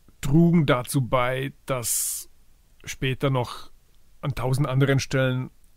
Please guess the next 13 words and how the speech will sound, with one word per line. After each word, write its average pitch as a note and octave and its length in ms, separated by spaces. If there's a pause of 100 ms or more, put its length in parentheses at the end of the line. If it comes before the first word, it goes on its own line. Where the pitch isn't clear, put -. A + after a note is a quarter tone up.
(140)
ausgeschlachtete C#3 840
Image C3+ 440
des B2+ 160
typischen, C3+ 540 (680)
äh, - 60
wortkargen C3+ 1300 (960)
Bullen D3+ 800 (1000)
oder C3+ 260
Einzelgänger C#3+ 920 (840)
Ermittlers, C#3+ 800
äh, B2+ 500
zu - 160
formen. C#3+ 600